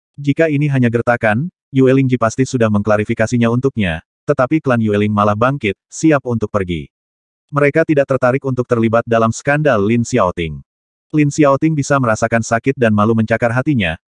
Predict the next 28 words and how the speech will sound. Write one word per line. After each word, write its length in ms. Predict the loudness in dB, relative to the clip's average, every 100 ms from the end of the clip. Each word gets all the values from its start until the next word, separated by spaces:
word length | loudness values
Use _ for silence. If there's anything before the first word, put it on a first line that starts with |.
| _
tapi 320 | -2 0 0
dia 80 | 0
tidak 240 | 0 -2
bisa 240 | -2 0 0
menyalahkan 480 | 2 0 0 -2 0
orang 240 | 0 0
lain 320 | 0 0 0
untuk 240 | -2 -4 -4
itu. 320 | -4 -6 -8 _ _ _ _ _ -10
Jika 320 | -4 0 2
dia 160 | 2 0
sedikit 320 | 0 -2 0
lebih 240 | 0 0 2
baik 240 | 0 0
terhadap 320 | -2 0 0
Mu 160 | -2 -2
Qingqing 400 | -2 0 -2 0
selama 320 | 0 0 0
sebulan 320 | -2 0 0
terakhir, 480 | 0 -2 0 -4 -4 _ -6
dia 160 | 0 0
tidak 240 | 2 0
perlu 240 | 0 0 2
menderita 320 | 0 0 -2 -2
karena 320 | -2 0 -2
itu 240 | -2 -2
hari 320 | -2 -2 -2 -4
ini. 180 | -6